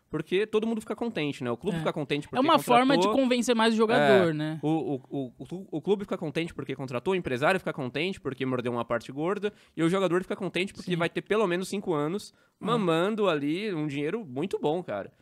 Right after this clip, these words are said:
Speaker 1: Um salário, qual que é o salário do Dudu? Me, me,
Speaker 2: É
Speaker 1: me
Speaker 2: aproximadamente
Speaker 1: diz esse
Speaker 2: dois milhões de, de reais, um pouquinho
Speaker 1: Quem
Speaker 2: mais
Speaker 1: não
Speaker 2: ali.
Speaker 1: quer receber duas
Speaker 2: É.
Speaker 1: picanhas dessa por mês?
Speaker 2: Exatamente. Então, aí tem esse ponto.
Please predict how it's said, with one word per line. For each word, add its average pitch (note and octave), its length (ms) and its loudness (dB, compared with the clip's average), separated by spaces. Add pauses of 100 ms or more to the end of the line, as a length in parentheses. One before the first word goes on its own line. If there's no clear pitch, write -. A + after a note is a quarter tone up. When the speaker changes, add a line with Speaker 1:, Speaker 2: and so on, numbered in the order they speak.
(240)
Speaker 1:
Um B2 100 -8
salário, C#3+ 720 2
qual F#3+ 140 -4
que - 80 -8
é - 20 -2
o F3 40 -6
salário C3+ 300 -2
do B2+ 100 -2
Dudu? B2 200 -4
Me, D#3+ 100 -8
me, A2+ 220 -6
Speaker 2:
É E3 120 -2
Speaker 1:
me D#3+ 40 2
Speaker 2:
aproximadamente A3+ 600 4
Speaker 1:
diz - 60 2
esse B3+ 80 2
Speaker 2:
dois A3+ 180 8
milhões G3 520 4
de, F3 220 2
de E3 120 -2
reais, E3+ 360 0
um D#3+ 40 -8
pouquinho F#3+ 300 -6
Speaker 1:
Quem F3 120 4
Speaker 2:
mais G3 160 4
Speaker 1:
não G#3 100 4
Speaker 2:
ali. E3 120 2
Speaker 1:
quer F3 120 4
receber D3+ 460 2
duas C#3 220 -2
Speaker 2:
É. E3 120 -2
Speaker 1:
picanhas C#3 320 -2
dessa A#2 240 -4
por A2 180 -8
mês? G2 400 -10
Speaker 2:
Exatamente. F#3 540 0
Então, G3+ 220 8
aí E3 120 0
tem A3 160 -2
esse G#3 160 0
ponto. F3+ 500 2